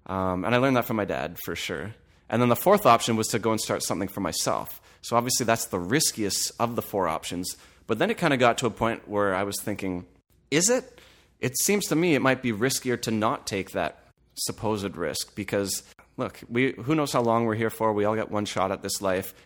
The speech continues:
Am I gonna look back however long from now and say, "I regret trying to go and build something for myself"? No, I will always be proud of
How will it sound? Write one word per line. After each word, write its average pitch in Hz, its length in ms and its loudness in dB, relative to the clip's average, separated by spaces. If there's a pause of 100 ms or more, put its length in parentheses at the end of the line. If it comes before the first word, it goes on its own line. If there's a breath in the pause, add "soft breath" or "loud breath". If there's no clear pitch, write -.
(100)
Am 104 80 0
I 123 80 4
gonna 127 160 4
look 113 340 0
back 104 420 -2 (180)
however 107 340 0
long 104 280 2
from 110 200 -2
now 107 280 2
and 92 180 -4
say, 95 420 0
"I 95 80 -2
regret 98 640 -2 (300 soft breath)
trying 101 440 0
to 104 80 -10
go 104 160 0
and 98 160 -2
build 101 240 -2
something 98 460 -4
for - 160 -8
myself"? 92 560 -4
No, 156 220 -2
I 87 100 2
will 107 160 2
always 117 400 0 (480 loud breath)
be 110 120 -4
proud 117 400 4
of 92 300 -4